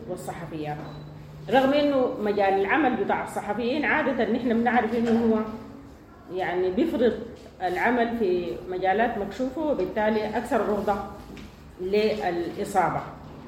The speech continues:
ويعني حتى في مسؤولين مصادرنا بتاعت المعلومات هم كانوا مصابين بالكورونا، لكن واضح إنه الصحفيين والصحفيات يتعاملوا معاهم بدون ما يكونوا عارفين إنهم هم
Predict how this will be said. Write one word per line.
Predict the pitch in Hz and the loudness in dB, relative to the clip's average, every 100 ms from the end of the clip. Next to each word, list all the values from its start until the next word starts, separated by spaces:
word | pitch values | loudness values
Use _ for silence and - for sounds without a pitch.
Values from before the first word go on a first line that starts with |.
| - - - - - - - - - - - - - - - - - - | -16 -16 -18 -18 -18 -18 -18 -16 -18 -18 -20 -20 -20 -20 -18 -18 -16 -6
ويعني | 180 190 190 185 - - - - - - - - - 196 185 196 196 - | 0 4 4 2 -2 -8 -14 -16 -16 -14 -16 -16 -10 -6 -2 0 0 -2
حتى | 185 294 359 | -2 -2 2
في | 349 339 | 4 6
مسؤولين | 262 214 226 262 269 226 | 6 6 6 6 4 2
مصادرنا | 226 196 - 269 | 4 2 2 0
بتاعت | - 202 - | -2 -2 -2
المعلومات | 190 185 190 208 220 302 349 - - | -2 0 0 0 2 2 0 -4 -4
هم | 247 247 | -2 4
كانوا | 247 247 226 | 6 6 4
مصابين | 196 185 185 262 226 | 2 4 4 2 0
بالكورونا، | 202 208 208 233 247 320 - - - - - - - | -2 0 2 4 4 0 -2 -10 -14 -16 -16 -14 0
لكن | 185 190 269 | 2 4 4
واضح | 254 262 262 | 4 4 4
إنه | 277 247 | 4 2
الصحفيين | 254 190 190 226 254 | 0 -4 0 2 2
والصحفيات | 247 220 180 196 240 233 | 2 -2 -2 0 2 2
يتعاملوا | 226 220 226 214 | 2 2 4 2
معاهم | 202 240 226 | 2 2 2
بدون | 196 233 | 2 4
ما | 233 | 2
يكونوا | 233 233 220 | 2 2 2
عارفين | 151 - 240 | 0 -2 0
إنهم | 214 202 | 0 0
هم | 190 220 226 | 0 2 2